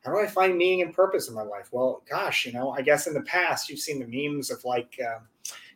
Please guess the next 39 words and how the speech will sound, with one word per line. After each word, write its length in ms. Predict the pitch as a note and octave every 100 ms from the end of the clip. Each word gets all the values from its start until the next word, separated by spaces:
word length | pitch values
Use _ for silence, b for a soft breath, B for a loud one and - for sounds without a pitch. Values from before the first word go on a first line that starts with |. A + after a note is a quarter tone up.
| C3
you 60 |
know, 120 | A#2+ A2
men 280 | D#3+ F3
used 240 | E3 D3+ -
to 60 |
be 420 | B2+ D3+ D3 B2+ -
fighting 560 | - - E3 D#3+ C#3+ C3
wars 760 | D#3 F3 D#3+ C#3 B2 A2+ -
and, 300 | A#2+ A#2 A2+ - B B B
and 140 | C3 B2+
all 160 | B2+
that. 260 | C3+ C3+ D3
And, 100 | F3+
you 120 | G3+
know, 80 | F#3+
we, 260 | G3 A3 - G3
we 120 | G3
think 240 | A3 D#4+
about, 260 | F4 D3+ D3+
like, 260 | D3 C3+
"Oh, 280 | C3+ C3 B2
gosh, 240 | D#3 G3+ -
that's 160 | -
terrible. 500 | - D#3 G#3 A#3 - A2
Isn't 120 | F#3
it 100 | F#3+
nice 260 | B2 F#3 -
that 80 | -
we 80 |
live 160 | A#2+ C#3+
in 60 | B2+
a 40 |
world 300 | A2+ A#2+ D#3+
that's 140 | C#3+ A#2
more 160 | A#2
peaceful?" 580 | - B2+ B2 - A#3+ A3
And 100 | A#2+
it's 160 | A#2+ -
like, 160 | D3